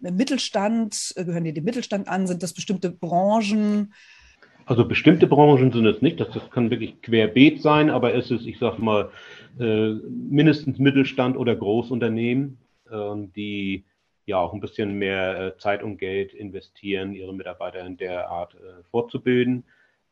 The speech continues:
Speaker 2: Ähm, es ist jetzt weniger die, die kleine Bäckerei oder so.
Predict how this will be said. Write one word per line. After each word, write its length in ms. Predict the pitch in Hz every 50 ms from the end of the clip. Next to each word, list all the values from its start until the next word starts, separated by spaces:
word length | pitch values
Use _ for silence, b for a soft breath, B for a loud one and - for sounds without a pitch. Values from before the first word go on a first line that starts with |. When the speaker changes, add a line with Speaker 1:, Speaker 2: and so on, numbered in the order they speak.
| _ -
Speaker 2:
Ähm, 600 | 101 98 98 98 98 98 98 98 95 95 - - 101
es 120 | 101 -
ist 180 | 120 104 - -
jetzt 380 | 110 104 - _ _ _ _ _
weniger 960 | 120 104 92 92 104 110 110 123 135 131 117 123 117 113 113 110 107 107 110
die, 400 | 107 98 98 101 101 101 101 95
die 160 | 95 101 95
kleine 420 | _ - 98 95 95 98 101 98 95
Bäckerei 600 | 98 95 - 98 92 85 95 95 104 113 113 113
oder 240 | 110 110 107 104
so. 400 | 101 - 113 107 107 107 107 b